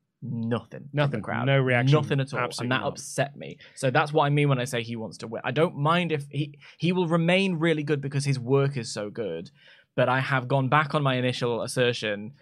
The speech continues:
Speaker 1: based on the lack of crowd reaction to someone as good as Chad Gable that he needs to do, have some wins.
Speaker 2: And then, uh, Alpha Academy beat down Elias after the match, and Riddle came down to make the save.
Speaker 1: He did.
Speaker 2: Uh, this, I thought, was genuinely very funny. Gallows, uh, was backstage with Anderson and A J,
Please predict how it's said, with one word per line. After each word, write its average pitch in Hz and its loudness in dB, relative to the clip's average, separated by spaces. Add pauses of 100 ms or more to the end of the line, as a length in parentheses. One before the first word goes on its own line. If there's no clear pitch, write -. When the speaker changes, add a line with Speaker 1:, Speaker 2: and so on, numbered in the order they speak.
(240)
Speaker 1:
based 127 0
on 120 -2
the 113 -4
lack 127 -2
of 127 -4
crowd 120 0
reaction 101 -8
to 107 -12
someone 110 -6
as 107 -12
good 107 -8
as 107 -18
Chad 95 -14
Gable 78 -12 (240)
that 101 -6 (100)
he 127 -4
needs 113 -6
to - -20
do, 98 -14 (140)
have 139 -16
some 98 -14
wins. 87 -18 (240)
Speaker 2:
And 143 2
then, 127 4
uh, 120 2
Alpha 175 6
Academy 117 0
beat 123 0
down 110 0
Elias 101 -4
after 107 -6
the 143 -4
match, 185 0
and 214 -6
Riddle 220 0
came 165 0
down 123 0
to 156 -6
make 82 -12
the - -14
save. - -10
Speaker 1:
He 71 -10
did. 71 -12 (180)
Speaker 2:
Uh, 127 2
this, 220 8
I 180 8
thought, 180 6
was 165 8
genuinely 160 2
very 135 2
funny. 120 -6 (340)
Gallows, 185 4 (160)
uh, 127 2
was 127 -2
backstage 143 0
with 127 -4
Anderson 139 0
and 135 2
A 110 -4
J, 90 -12